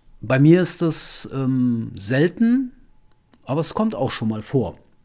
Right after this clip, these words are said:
was ja in diesen Zeiten noch nicht ungewöhnlich ist. Ich lasse mich aber nicht dadurch, äh, einfangen und deswegen ist dieser Podcast auch so hilfreich, dass ich dir mal ein paar Tipps und Ideen geben k-, will, wie du damit umgehen kannst. Ja,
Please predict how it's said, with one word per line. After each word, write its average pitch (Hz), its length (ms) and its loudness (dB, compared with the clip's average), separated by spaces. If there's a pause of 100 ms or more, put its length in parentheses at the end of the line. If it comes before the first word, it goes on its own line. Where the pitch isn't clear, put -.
(140)
was 113 200 -6
ja 131 60 0
in 120 80 0
diesen 117 260 0
Zeiten - 280 0
noch 110 140 -4
nicht 123 160 -2
ungewöhnlich 92 580 -2
ist. - 240 -20 (260)
Ich - 80 -14
lasse 127 200 -2
mich 131 80 2
aber 123 160 0
nicht - 200 0
dadurch, 117 360 -4 (560)
äh, 110 60 -10
einfangen 180 920 -4
und 123 100 0
deswegen 143 300 2
ist 139 100 2
dieser 127 180 2
Podcast - 520 -2
auch 123 180 -6
so 107 160 -6
hilfreich, 135 360 -4
dass 117 160 -6
ich 117 120 -10
dir 120 100 -2
mal 110 180 0
ein 104 120 -4
paar - 220 -8
Tipps 196 260 -4
und 123 120 0
Ideen 151 340 2
geben 131 400 -2
k-, - 160 -14
will, 127 300 2 (500)
wie 139 80 4
du 160 80 6
damit 151 220 6
umgehen 131 400 4
kannst. - 540 -12 (220)
Ja, 107 200 -10